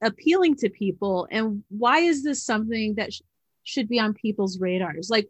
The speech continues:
what about crypto is so enticing to people?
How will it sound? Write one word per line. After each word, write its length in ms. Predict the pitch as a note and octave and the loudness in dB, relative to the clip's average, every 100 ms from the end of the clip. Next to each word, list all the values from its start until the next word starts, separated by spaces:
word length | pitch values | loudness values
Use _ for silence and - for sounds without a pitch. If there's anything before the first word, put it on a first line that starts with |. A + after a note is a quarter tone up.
| _ _ | _ _
what 460 | G#3 G3+ A#3+ E4 G4+ - | -6 -2 2 4 4 0
about 600 | A#3 F#3+ A3 G#3+ - - _ | -2 0 2 2 0 -8 _
crypto 760 | - A#3+ - - G3 F3 E3+ F3+ _ _ _ _ _ _ _ | -2 -2 -2 -2 0 0 -2 -6 _ _ _ _ _ _ _
is 280 | A#3+ A3+ - | 2 2 0
so 300 | - A3+ G#3+ | 0 2 2
enticing 720 | G#3+ G#3+ - G3 F#3+ - F#3 | 0 -4 -4 -2 -2 -2 -6
to 100 | G3 | -6
people? 500 | F#3+ - F3+ - - | -8 -8 -10 -10 -16